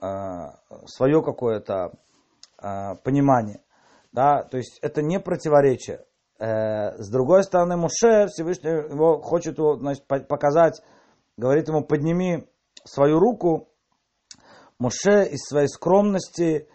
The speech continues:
из своего, э, нежелания проявить себя как личность,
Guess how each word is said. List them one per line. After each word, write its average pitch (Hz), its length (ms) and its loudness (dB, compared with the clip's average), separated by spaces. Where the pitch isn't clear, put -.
из 123 180 -12
своего, 147 920 6
э, 135 340 -4
нежелания 147 960 2
проявить 147 400 0
себя 202 640 4
как 180 200 -6
личность, 165 460 -6